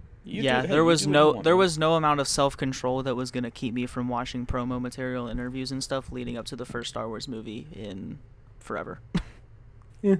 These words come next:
Speaker 1: Yeah, it was good.
Speaker 3: Good
Speaker 1: Anyways,
Speaker 3: point.
Speaker 1: but so, like, I think that that's,
Speaker 2: <laughs>
Speaker 1: that's one of the things that stands out as really good from these movies is just how good the practical sets are and the practical effects, and then how seamlessly they blend in the C G I with it,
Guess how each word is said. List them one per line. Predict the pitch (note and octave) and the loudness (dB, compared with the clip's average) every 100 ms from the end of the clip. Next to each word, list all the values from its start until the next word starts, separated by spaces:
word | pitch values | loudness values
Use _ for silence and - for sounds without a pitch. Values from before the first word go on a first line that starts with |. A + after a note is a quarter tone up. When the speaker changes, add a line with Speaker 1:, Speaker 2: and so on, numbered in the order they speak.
| - | 0
Speaker 1:
Yeah, | - - - | -12 -12 -10
it | - | -6
was | A2 G2+ - - | -6 -6 -10 -14
good. | - | -16
Speaker 3:
Good | - | -6
Speaker 1:
Anyways, | F3+ D#3+ A2 A2+ | -2 0 -2 -2
Speaker 3:
point. | |
Speaker 1:
but | D#3 | 0
so, | D3+ F3 | 2 4
like, | D3 - - - - - - | 2 -2 -18 -20 -20 -6 2
I | F3 | 4
think | A#3 | 4
that | E3 D3 | 4 4
that's, | C#3+ G3+ A3+ - | 4 4 0 -4
Speaker 2:
<laughs> | - | 2
Speaker 1:
that's | E3+ G3+ | 4 4
one | F#3+ F3 | 4 2
of | |
the | D#3 | 2
things | D#3 C3 | 0 -2
that | - | -4
stands | - B2+ A#2 A2 | -2 0 0 2
out | G#2+ G#2 - - - - - | 2 2 -4 -20 -20 -20 -4
as | B2 A#2+ G#2 | 0 0 -2
really | G#2+ C3 C3+ | -4 0 0
good | A#2+ A2 A2 | 0 -4 -4
from | C#3 C3+ | -6 -4
these | C3+ | -6
movies | C3+ C#3 D3 D3 - - - - - | -6 -4 -4 -6 -8 -12 -20 -20 -6
is | B2+ A#2+ A2+ | -2 -2 0
just | B2+ A#2 - - | 0 0 -4 -10
how | - C3 C3 A#2+ | 0 4 4 2
good | - B2 A#2+ | -2 -2 -2
the | A2+ | -6
practical | - A2+ - - G#2+ | -2 -2 -2 -8 -8
sets | - G2 F2+ - | -6 -6 -4 -4
are | F#2+ | -4
and | F#2+ | -4
the | |
practical | - F#2+ G2+ F#2 | -6 -6 -4 -8
effects, | - A2+ - - - - - | -6 -6 -6 -12 -14 -16 -6
and | C3 | -2
then | B2+ | 2
how | B2+ | 2
seamlessly | - D3 G3+ F#3 - C3+ A#2 | 2 0 0 0 0 -2 -2
they | A2 | -2
blend | A2 A#2 A2 | -2 -2 -2
in | G#2 | -4
the | F#2+ | -4
C | - G#2+ | -6 -8
G | F2+ F2+ | -8 -10
I | E2+ | -8
with | D#2 - | -10 -12
it, | - | -12